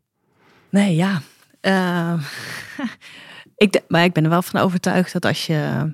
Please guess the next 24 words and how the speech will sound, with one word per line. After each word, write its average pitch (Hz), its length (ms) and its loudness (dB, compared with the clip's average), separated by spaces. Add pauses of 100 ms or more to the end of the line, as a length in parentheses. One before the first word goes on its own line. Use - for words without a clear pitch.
in 196 160 2
de 185 80 -2
kern 254 480 2 (380)
het - 440 -12
realistischer 196 680 2
maakt, 185 520 -4
zeg - 140 -10
maar, 220 240 -2
met - 80 -6
het - 120 -8
aantal - 240 -8
samenwerkingspartners 185 920 -2
bijvoorbeeld, 175 600 2 (720)
dat 180 200 4
daarmee, 185 600 2 (460)
ja, 175 140 2
de, 175 160 2
in 226 180 0
ieder 220 260 4
geval 185 280 -4
een 220 120 0
stap - 300 -6
gezet - 340 -4
wordt. - 300 -16